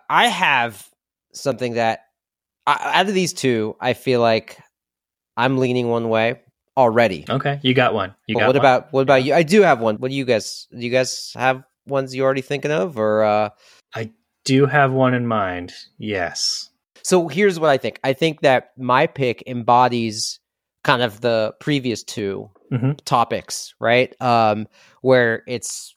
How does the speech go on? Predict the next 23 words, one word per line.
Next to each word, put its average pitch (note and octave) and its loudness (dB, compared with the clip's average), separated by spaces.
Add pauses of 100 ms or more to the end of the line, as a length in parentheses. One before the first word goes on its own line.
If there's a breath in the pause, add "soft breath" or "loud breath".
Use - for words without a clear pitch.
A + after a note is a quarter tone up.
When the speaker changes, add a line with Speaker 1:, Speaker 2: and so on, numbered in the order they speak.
(120)
Speaker 1:
really, C#3+ 2
really C3 2
popular, C#3 -2 (280)
right? C3+ 6
It's C3+ 0
more, B2 -2 (180)
it's, - -14
it's - -14 (100)
persistent. C3 -4
It's - -16
been A#2 -4
around A#2 0
forever. B2+ 0 (380 soft breath)
Also, C3+ 4
as A#2+ -2
soon F#3+ 4
as D3+ 4
you C3 -2
think C3+ -2
about A2+ 2
it, A2 -2 (240)
you're B2 0
like, A2 2